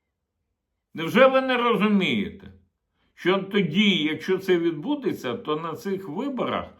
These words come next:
будуть не українці обирати президента, парламент? Буде обирати рука Москви, нога Вашингтона, жопа Брюсселя. Хто завгодно, тільки не українці.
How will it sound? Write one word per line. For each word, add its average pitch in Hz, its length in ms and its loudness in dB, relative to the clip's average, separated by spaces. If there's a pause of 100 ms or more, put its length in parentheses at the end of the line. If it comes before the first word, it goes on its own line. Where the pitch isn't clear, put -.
(300)
будуть 185 340 0
не 196 120 2
українці 180 760 0
обирати 113 760 0
президента, 104 920 -6
парламент? 95 800 -4 (800)
Буде 170 260 4
обирати 175 600 6
рука 151 320 2
Москви, 113 840 -4 (360)
нога 143 340 4
Вашингтона, 127 1300 0 (680)
жопа 208 500 8
Брюсселя. 151 1000 0 (1120)
Хто 285 200 8
завгодно, 226 640 6
тільки 165 420 0
не 156 120 -2
українці. 135 800 -6